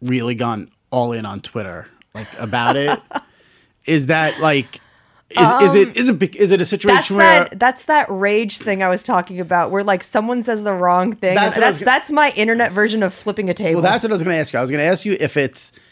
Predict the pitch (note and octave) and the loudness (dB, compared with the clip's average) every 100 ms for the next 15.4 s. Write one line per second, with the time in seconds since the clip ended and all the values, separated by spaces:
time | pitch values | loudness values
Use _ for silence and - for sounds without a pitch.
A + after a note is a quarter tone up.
0 | _ _ C#3+ C#3 C3 G2 F3+ D#3+ A#2 G#2 | _ _ -2 0 0 0 2 4 2 0
1 | - - A#2 B2+ - - - C#3 B2+ B2 | -4 -8 -4 -6 -6 -14 -6 -2 -2 -2
2 | - D3 F3 E3+ D3+ D3 C#3+ B2 A#2 - | -2 0 -2 -2 -4 -4 -4 -6 -6 -2
3 | B2+ - G2+ - F#3 G#3 F#3+ F#3 D#3 D#3+ | -2 -4 -12 -4 -2 -2 -2 -4 -2 0
4 | F3 E3 E3 D#3 C3 C#3 - - _ B2+ | 0 0 2 2 2 -2 -6 -20 _ -4
5 | C3+ C#3+ C3 D3 - B2+ A#2+ - _ B2 | 0 0 -2 -4 -2 -2 -2 -10 _ -6
6 | G2+ C3+ A#2+ G#2 _ _ - A#2+ A#2 A2 | -2 -2 -2 -10 _ _ -8 -6 -6 -8
7 | - G2+ B2 A2+ - - G#2 - G2+ G2 | -12 -14 -10 -10 -12 -16 -14 -12 -12 -14
8 | G#2 - - F2+ G2 C3+ B2 A2+ - B2 | -16 -16 -16 -14 -12 -12 -10 -14 -14 -12
9 | A2+ G#2+ G2 G#2 - F3+ - F#3 F3 E3+ | -12 -14 -16 -20 -18 -18 -10 -10 -8 -8
10 | D3 D#3 D#3 - - C#3+ D3 D#3+ - - | -8 -10 -12 -14 -12 -10 -10 -14 -16 -12
11 | E3 - D#3 D#3+ D#3+ D3+ D3 D3+ D#3 D3 | -12 -8 -10 -8 -8 -8 -10 -8 -8 -6
12 | D3+ B2+ C#3 C3+ C#3 F3+ F#3+ - _ _ | -10 -8 -8 -6 -6 -8 -10 -14 _ _
13 | _ _ _ F3+ E3+ D#3 D3+ C#3+ C#3 - | _ _ _ -6 -4 -4 -6 -8 -12 -18
14 | _ _ _ _ _ _ _ - - F#3 | _ _ _ _ _ _ _ -20 -8 -6
15 | F3+ F3+ F3 | -4 -6 -8